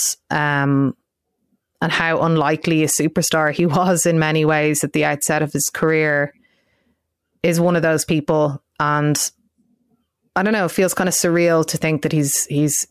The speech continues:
he's died. If anybody hasn't seen the Maradona documentary, it's such an amazing portrait of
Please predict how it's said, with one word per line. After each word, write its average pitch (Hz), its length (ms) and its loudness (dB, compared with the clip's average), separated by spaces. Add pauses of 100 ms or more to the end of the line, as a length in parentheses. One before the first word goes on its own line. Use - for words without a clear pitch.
(140)
he's 156 240 -2
died. 147 480 0
If 196 100 -2
anybody 269 320 2
hasn't 202 360 0
seen 185 380 2
the 165 420 2 (520)
Maradona 170 480 0
documentary, 156 800 -2 (500)
it's - 240 0
such 190 240 0
an 185 80 2
amazing 170 440 0
portrait 151 580 0
of 139 640 -2